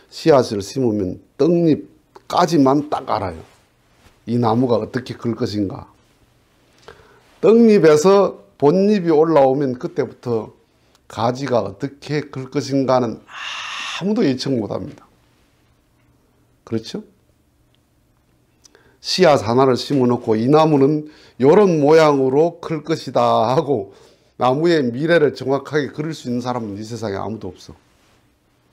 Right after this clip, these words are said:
떡잎까지만 알아. 요, 요, 요 씨를, 호박 씨를 심으면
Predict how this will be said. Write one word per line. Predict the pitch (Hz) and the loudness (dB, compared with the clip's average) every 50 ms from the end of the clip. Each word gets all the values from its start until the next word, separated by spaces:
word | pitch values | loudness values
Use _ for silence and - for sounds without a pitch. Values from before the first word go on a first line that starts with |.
| _ _ _ _ _ _ _ _ _ _ _ _ _ - | _ _ _ _ _ _ _ _ _ _ _ _ _ 2
떡잎까지만 | - 233 277 285 285 269 - - - 127 110 104 101 101 98 - | 2 4 6 6 6 6 4 4 4 2 2 2 0 -2 -2 -2
알아. | 95 90 98 - - - _ _ _ _ _ _ _ _ _ _ _ _ _ _ _ _ _ - - | -2 -4 -4 -6 -10 -16 _ _ _ _ _ _ _ _ _ _ _ _ _ _ _ _ _ -12 -8
요, | 107 110 107 107 | -6 -6 -6 -6
요, | 110 117 123 135 131 120 107 - 107 | -4 2 2 4 4 2 0 -4 -2
요 | 117 123 131 | 0 0 0
씨를, | 127 - - 151 135 135 123 101 95 - | 0 -2 -2 0 2 2 2 0 -2 -4
호박 | - 127 139 139 139 | 0 2 2 2 2
씨를 | - 180 151 139 117 | 0 -2 -2 -2 -4
심으면 | - - 139 120 110 107 104 98 - | -2 -2 -2 -2 -2 -2 -4 -6 -8